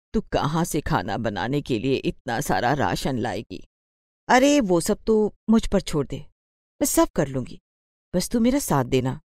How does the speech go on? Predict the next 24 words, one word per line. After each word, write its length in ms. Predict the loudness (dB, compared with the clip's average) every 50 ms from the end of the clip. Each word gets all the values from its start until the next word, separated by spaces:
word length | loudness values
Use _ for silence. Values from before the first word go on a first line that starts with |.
| _ _ _ _ -4
और 100 | -2 -2
अपना 260 | -2 -2 0 0 0 0
आशीर्वाद 600 | 2 0 -2 -2 0 -2 -4 -2 -2 -2 -4 -4 -6
भी।" 140 | -8 -8 -8 _ _ _ _ _ _ _ _ _ _ _ _ _ _ _ 0 0
इतने 320 | 0 0 2 2 2 4
में 160 | 4 4 2 2
उसकी 280 | 0 -2 -2 0 -2
दो 240 | 0 2 4 2 4
बेटियां 380 | 4 2 0 2 2 0 0 2
भी 100 | 2 2
आ 120 | 2 2
जाती 320 | 2 0 -2 -2 -2 -4 -2
हैं। 220 | -2 -4 -6 -10 _ _ _ _ _ _ _ _ -6 -6
वो 80 | -4
कहती 320 | 0 2 0 0 2 0 0
हैं 220 | 0 0 0 -2 -6 _ _ _ _ _ _
कि 100 | -4 -2
वो 180 | 0 2 2 2
भी 140 | 2 0 -2
अपने 420 | -2 -4 -6 -4 -2 -2 0 2
माँ 240 | 2 2 2 0 0
का 160 | 0 -2 -2
साथ 420 | -2 0 -2 0 -2 -2 -2 -2
देंगी। 360 | 0 0 2 2 0 -4 -6